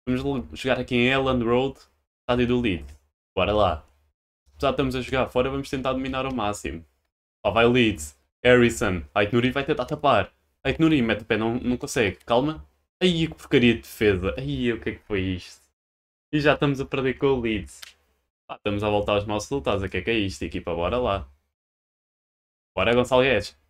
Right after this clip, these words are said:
Vê o Mateus Nunes ali desmarcar-se. Mateus Nunes com o chapéu. Ai, manda por cima, mas estava fora de jogo. Pois estava. Epá, afinal não sei se estava fora de jogo. Parecia que o árbitro estava a fazer sinalização. Mete para trás, mal jogado. Mas nós também perdemos a bola. Nelson Semedo tenta tapar. Não deixa virar, não deixa.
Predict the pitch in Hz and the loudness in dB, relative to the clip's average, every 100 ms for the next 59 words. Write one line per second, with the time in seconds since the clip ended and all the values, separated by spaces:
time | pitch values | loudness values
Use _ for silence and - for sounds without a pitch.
0 | - 143 151 156 156 156 170 165 156 170 | 2 4 2 0 0 2 4 4 4 0
1 | 170 170 - - _ _ 170 190 202 185 | 0 -4 -6 -10 _ _ 0 0 2 0
2 | - - _ 202 196 190 240 208 - _ | -2 -12 _ -4 -4 4 4 4 0 _
3 | _ 220 214 202 180 185 175 170 - 131 | _ 0 2 2 4 2 2 -2 -4 0
4 | 110 107 101 110 95 98 90 87 85 - | 0 -2 -2 -4 -2 0 -2 -2 -6 -4
5 | 85 80 78 82 - _ _ _ _ _ | -8 -6 -6 -8 -12 _ _ _ _ _
6 | _ _ _ _ _ _ _ 135 127 92 | _ _ _ _ _ _ _ 0 2 2
7 | 104 101 104 110 101 104 98 113 104 95 | 0 -2 -2 -4 -2 -2 -2 -2 -4 -4
8 | 80 - _ _ 104 104 - 95 95 95 | -8 -10 _ _ -6 -4 0 0 0 -2
9 | 92 101 92 90 95 92 92 85 80 90 | -4 -2 -4 -4 -4 -2 -2 -4 -4 -8
10 | - _ - _ _ _ _ _ _ - | -10 _ -20 _ _ _ _ _ _ -8
11 | 95 123 - 110 101 101 110 117 107 101 | -2 -2 2 4 4 0 -2 -2 0 0
12 | 82 73 - _ _ _ 98 107 117 113 | 0 -4 -18 _ _ _ -4 -2 -2 -2
13 | 110 117 113 120 117 98 90 92 95 110 | -2 -4 -2 -2 0 0 0 -4 -6 -8
14 | 113 110 95 98 104 113 117 90 - 104 | -4 -4 -4 -6 -6 -4 -2 -2 -2 -4
15 | 104 101 117 123 98 90 110 - - | -4 -4 -6 -2 -2 -2 -4 -4 -8